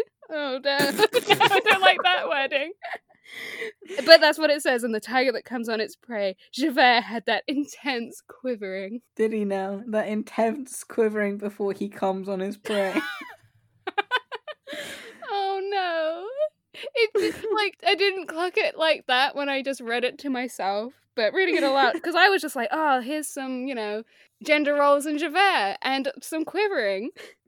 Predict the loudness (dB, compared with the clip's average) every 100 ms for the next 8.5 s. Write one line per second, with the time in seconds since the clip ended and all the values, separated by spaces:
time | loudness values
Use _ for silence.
0 | -6 -6 -4 4 6 8 6 4 0 0
1 | 0 0 -2 -8 -10 -8 -12 -10 -10 -12
2 | -12 -14 -6 -2 -2 -4 -10 _ -4 -2
3 | -4 -6 -6 -6 -6 -4 -4 -2 -6 -6
4 | -6 -10 -14 _ _ -16 -14 -6 -4 -2
5 | -2 -4 -4 -4 -4 -6 -4 -2 -2 -4
6 | -8 -6 -6 -8 -12 _ -4 -4 -4 -8
7 | -8 -10 -10 -10 -8 -8 -8 -8 -8 -6
8 | -8 -8 -8 -10